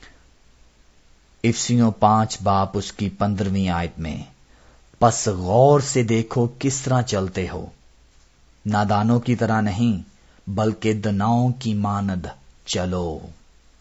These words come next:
जिंदगी गुजारो, सोचो। सो आए हम खुदा के हुजूर झुकें।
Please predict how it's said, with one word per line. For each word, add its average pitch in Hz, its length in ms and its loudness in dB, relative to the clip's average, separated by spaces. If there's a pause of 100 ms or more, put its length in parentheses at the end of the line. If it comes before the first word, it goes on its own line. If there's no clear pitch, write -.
(840)
जिंदगी 110 580 0
गुजारो, 98 680 -2 (320)
सोचो। 110 920 -2 (840)
सो - 280 -8
आए 104 180 -2
हम 101 160 -4
खुदा 92 360 -2
के 92 140 -10
हुजूर 87 280 -10
झुकें। 73 400 -12